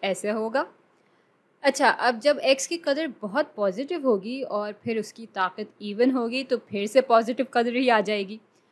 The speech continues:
और जब इसको हम नेगेटिव ए से ज़रब देंगे तो पॉलिनोमियल की जो कदर होगी वो फिर से बहुत, बहुत नेगेटिव होगी। यानी ये ग्राफ ख़त्म भी कुछ ऐसे ही होगा।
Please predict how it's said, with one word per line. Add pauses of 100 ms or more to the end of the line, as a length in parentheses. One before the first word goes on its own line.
(160)
और
जब
इसको
हम
नेगेटिव
ए
से
ज़रब
देंगे
तो
पॉलिनोमियल
की
जो
कदर
होगी
वो (100)
फिर
से
बहुत,
बहुत
नेगेटिव
होगी। (840)
यानी
ये
ग्राफ
ख़त्म
भी
कुछ
ऐसे
ही
होगा।